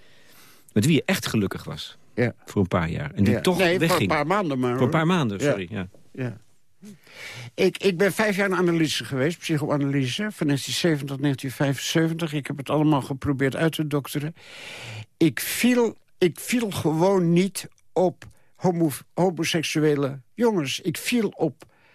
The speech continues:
Speaker 2: typisch heteroseksuele jongens. Dat was mijn aard. En dat hebben ze geprobeerd te veranderen. Dat is niet gelukt.
Speaker 1: Nee.
Speaker 2: Je kunt je seksuele in-, eh,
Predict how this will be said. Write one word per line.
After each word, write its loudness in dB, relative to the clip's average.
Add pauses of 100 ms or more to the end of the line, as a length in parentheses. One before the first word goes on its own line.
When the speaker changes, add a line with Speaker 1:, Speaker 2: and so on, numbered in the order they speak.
(720)
Speaker 2:
typisch 2
heteroseksuele 0
jongens. 0
Dat -4
was 2
mijn 2
aard. -2 (520)
En 2
dat 2
hebben 2
ze -6
geprobeerd 0
te -2
veranderen. 2
Dat -2
is -4
niet 2
gelukt. -2 (300)
Speaker 1:
Nee. -6 (1300)
Speaker 2:
Je 0
kunt 0
je 2
seksuele 2 (120)
in-, -2 (100)
eh, 2